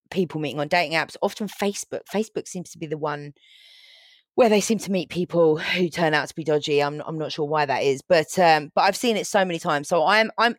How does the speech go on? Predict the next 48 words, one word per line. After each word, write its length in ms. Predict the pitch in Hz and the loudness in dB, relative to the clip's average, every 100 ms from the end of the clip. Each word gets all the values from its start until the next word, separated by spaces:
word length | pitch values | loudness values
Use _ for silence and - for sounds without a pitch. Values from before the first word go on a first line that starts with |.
| - | -2
extra 400 | 175 - - 147 | -2 -2 -12 -10
cynical. 600 | - 139 123 - 110 - _ _ _ - | -8 -8 -8 -8 -10 -12 _ _ _ -2
And, 340 | 165 160 147 - | 0 0 -2 -4
and, 160 | 180 175 | -4 -2
and, 180 | - 214 | 0 0
and, 180 | - 226 | -2 -2
you 60 | 214 | 0
know, 180 | 151 151 | 0 0
most 280 | 220 240 - | 0 0 -2
people 280 | 214 214 - | -6 -2 -2
are 60 | 190 | 0
gonna 160 | 196 | -2
be 100 | 190 | -4
fine 400 | - 180 131 120 - | -4 -2 -2 -4 -10
putting 220 | 151 - | -10 -8
their 120 | 143 | -10
children, 500 | 139 151 139 143 143 - - - - | -6 -6 -6 -10 -14 -16 -20 -10 -2
putting 160 | 214 | 0
that 120 | 196 170 | 2 2
they 100 | 175 | 2
have 160 | 175 | 2
children 340 | - 170 160 135 | 0 -2 -2 -4
on 160 | 165 | -2
a 20 | |
dating 280 | 160 151 135 | 0 0 0
app. 180 | 147 - - | -4 -4 -6
You 100 | 170 | -4
know, 200 | 139 - - - _ - | -4 -6 -12 -20 _ -18
seventy 480 | - 254 208 196 196 | -4 -2 -2 -4 -8
percent 340 | 190 202 165 | -2 -2 -2
of 160 | 165 - | -6 -12
the 60 | |
time 300 | 175 208 190 | -2 2 2
it's 120 | 160 - | 0 -8
gonna 200 | 170 160 | -6 -2
work 200 | 156 156 | -2 0
out 160 | 127 | -2
absolutely 400 | 151 - 143 - | -4 -6 -10 -8
fine. 320 | - 160 147 - - - _ - | -2 0 0 -2 -14 -20 _ 0
I'm 200 | 160 160 | 2 0
just 220 | 147 - | -8 -10
very 340 | - 156 135 139 | -2 0 0 -6
risk 300 | 135 - 139 | -10 -10 -10
averse 420 | 127 120 139 - | -4 -4 -4 -6
when 100 | 139 | -6
it 80 | 123 | -6
comes 220 | 139 135 | -10 -10
to 100 | - | -14